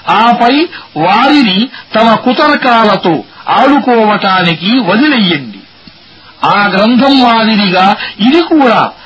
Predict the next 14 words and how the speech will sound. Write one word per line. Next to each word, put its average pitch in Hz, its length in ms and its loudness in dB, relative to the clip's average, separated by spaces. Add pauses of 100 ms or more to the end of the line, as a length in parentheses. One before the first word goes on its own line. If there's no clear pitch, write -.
(160)
మేము 254 440 0
అవతరింపచేసిన 226 1160 0
ఒక 170 240 0
గ్రంథం. 160 540 -2 (800)
అది 208 440 0 (240)
ఎనలేని 214 600 0
శుభాలు, 185 760 0 (280)
మేళ్ళు 226 840 0
కలది. 196 360 0 (720)
తనకు 254 340 0
పూర్వం 285 600 0
వచ్చిన 220 460 -2
దానిని 175 540 0 (340)
ధృవీకరిస్తుంది. 220 1160 0